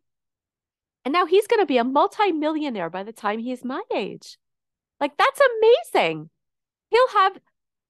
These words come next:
time freedom. He'll have the opportunity of choice.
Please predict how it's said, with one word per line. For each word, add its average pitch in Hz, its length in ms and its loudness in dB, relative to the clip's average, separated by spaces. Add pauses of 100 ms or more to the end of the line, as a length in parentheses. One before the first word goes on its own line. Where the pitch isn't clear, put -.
(800)
time 381 340 -4
freedom. 175 560 -6 (420)
He'll 330 120 0
have 330 260 -2
the - 180 -10
opportunity 285 880 -12
of - 180 -16
choice. - 680 -10